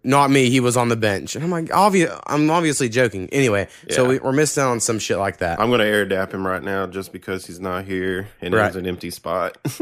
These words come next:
Speaker 1: Exactly. So maybe someday we'll pull off having the two co-hosts on at the same time and see how it goes. Um,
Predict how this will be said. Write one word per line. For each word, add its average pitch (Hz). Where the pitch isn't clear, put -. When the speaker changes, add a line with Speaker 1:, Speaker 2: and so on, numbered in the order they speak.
Speaker 1:
Exactly. 98
So 120
maybe 143
someday 139
we'll 113
pull 117
off 107
having 101
the 98
two 101
co-hosts 95
on 92
at 87
the 90
same 90
time 90
and 85
see -
how 92
it 85
goes. 90
Um, 110